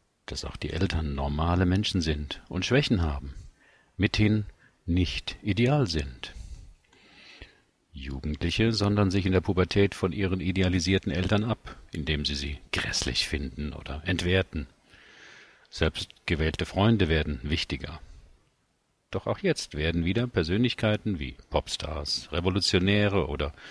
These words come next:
Gutmenschen idealisiert. Wie wichtig es ist, sich von den Eltern abzulösen, habe ich in meinem Buch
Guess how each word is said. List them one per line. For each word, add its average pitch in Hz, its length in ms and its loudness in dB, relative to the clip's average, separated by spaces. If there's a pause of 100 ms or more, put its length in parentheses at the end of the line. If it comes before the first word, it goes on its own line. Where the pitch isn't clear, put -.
(280)
Gutmenschen 80 680 -2 (640)
idealisiert. 73 960 -4 (3500)
Wie 76 340 -2
wichtig - 520 0
es - 160 0
ist, - 280 4
sich - 180 0
von 92 140 4
den 92 100 2
Eltern 92 260 4
abzulösen, 101 640 4
habe 85 200 4
ich - 140 -2
in 85 140 0
meinem 85 260 2
Buch 87 300 -2